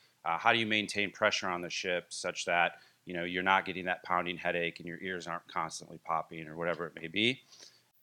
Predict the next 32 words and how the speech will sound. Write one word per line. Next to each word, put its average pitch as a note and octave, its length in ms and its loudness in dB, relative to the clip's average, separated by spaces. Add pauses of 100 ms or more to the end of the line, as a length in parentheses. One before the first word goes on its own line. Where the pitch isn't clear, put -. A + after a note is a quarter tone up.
(120)
And A#2 220 4
some C3+ 240 0
other D3 260 10
things G#2+ 300 2
that G#2+ 100 -2
you G2 480 -2
maybe G#2 260 0
don't F#2+ 200 0
think F#2 180 -8
about. E2+ 380 2 (160)
Food C3+ 420 4
is G#2 140 4
a F#2+ 60 0
very F#2+ 300 2
interesting F2 460 -6
one. D#2 300 -4
So F2+ 280 -2
submarine B2+ 440 4
goes G#2 240 6
out G#2 320 12
with F#2 160 -2
a F2 40 -4
very G2 240 4
specific F#2 540 -2
number F2+ 260 2
of D#2+ 120 -4
days F2 380 2
that E2+ 100 -4
we're E2+ 100 -2
prepared F2+ 400 -4
to - 60 -8
stay F#2 380 0